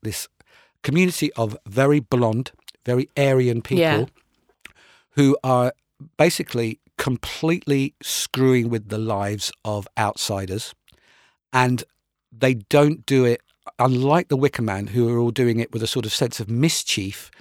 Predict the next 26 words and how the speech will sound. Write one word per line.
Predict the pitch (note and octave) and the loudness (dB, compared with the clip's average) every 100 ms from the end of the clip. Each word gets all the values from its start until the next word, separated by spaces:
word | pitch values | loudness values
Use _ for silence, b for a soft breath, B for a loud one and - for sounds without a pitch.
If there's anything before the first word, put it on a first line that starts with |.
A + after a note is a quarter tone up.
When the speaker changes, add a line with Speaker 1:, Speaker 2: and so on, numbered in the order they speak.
| b b | b b
Speaker 1:
and | A2+ G#2 | -8 -2
having | C#3 A#2 A2 | -2 0 -2
a | |
laugh. | G#2+ A#2+ G2+ G2+ - - b b b b b b b | 0 0 0 -2 -8 -16 b b b b b b b
These | D3+ F#3+ | 2 2
people | - E3 C3 | 2 -2 2
are | B2+ | 0
doing | C3+ B2+ B2 | 2 2 2
it | |
as | A#2+ B2 | -4 -8
if | - | -4
they're | A2+ | -2
being | B2 A2+ G#2+ | 0 0 -2
therapeutic, | - A#2+ A2 - B2 B2 G#2 - - _ | -2 0 0 -2 -4 -2 -4 -8 -14 _
and | A2 A2+ | -2 -2
they're | G#2+ | -4
doing | G2 C3 B2+ B2 | 2 2 4 0
it | - | -4
as | A2+ A#2 | -4 -2
if | A2+ - B B B | -4 -6 B B B
Speaker 2:
Yeah. | F3 E3 D#3+ D#3+ | 4 6 6 4
Speaker 1:
they've | D#3+ | 6
never, | D#3+ E3+ E3+ - C#3+ | 6 6 4 2 0
ever, | C#3 C3 - | 2 2 0
ever | B2 A#2+ A#2+ | 0 0 -2
considered | - A#2+ - C3+ G#2 G#2 - | -2 -4 -2 -2 -2 -6 -10